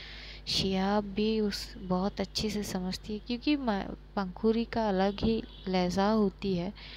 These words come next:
counseling में और उसे और आसान हो जाती है क्योंकि शिहाब उसको अच्छे दोस्त मानती है, उसकी बहुत अच्छी बनती है शिहाब से।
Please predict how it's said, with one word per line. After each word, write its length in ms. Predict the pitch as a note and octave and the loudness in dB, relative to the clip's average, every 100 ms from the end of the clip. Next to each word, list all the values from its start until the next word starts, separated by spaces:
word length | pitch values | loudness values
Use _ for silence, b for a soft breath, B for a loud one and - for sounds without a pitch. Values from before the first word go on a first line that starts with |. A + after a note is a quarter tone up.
| B B B - | B B B 2
counseling 680 | F3+ F3 F3 G#3+ A3 G#3+ | 4 4 4 2 2 0
में 180 | F#3+ F3 - - - - B B B - - - - - - - - - - - - - | 0 -2 -4 -18 -20 -20 B B B -20 -20 -20 -20 -20 -20 -20 -20 -20 -20 -20 -10 0
और 280 | E3+ E3 E3 - - - - - - - | 4 4 0 -8 -14 -18 -20 -20 -20 -12
उसे 200 | - - | -4 0
और 340 | F#3 E3+ E3+ F#3 | 2 4 6 6
आसान 500 | F3 E3+ F3+ G3+ A#3 | 6 4 2 2 4
हो 120 | A3+ | 4
जाती 340 | G#3 G3+ - | 4 2 2
है 60 | G#3 | 0
क्योंकि 300 | G#3 G#3 G3 | 2 0 0
शिहाब 540 | - - D#3+ E3 F3 - - | -2 0 2 4 2 0 -6
उसको 400 | F3 - F#3 E3+ | -8 -4 0 0
अच्छे 360 | - - - | 0 -2 -2
दोस्त 460 | E3+ E3+ G#3 - - | 0 2 2 0 -6
मानती 440 | A#3 A3 G#3 - | -4 -2 -2 -2
है, 80 | G#3 | -2
उसकी 280 | G#3 - A3+ | -2 -4 -4
बहुत 280 | A3+ B3 B3 | 0 0 -2
अच्छी 280 | A#3+ - C4+ | -2 2 2
बनती 420 | A#3+ A#3 B3+ C4 | 0 -2 2 4
है 140 | A3 | 4
शिहाब 400 | A3 - F#3+ F#3 | 2 0 0 -2
से। 300 | - - F#3+ | -4 -4 -4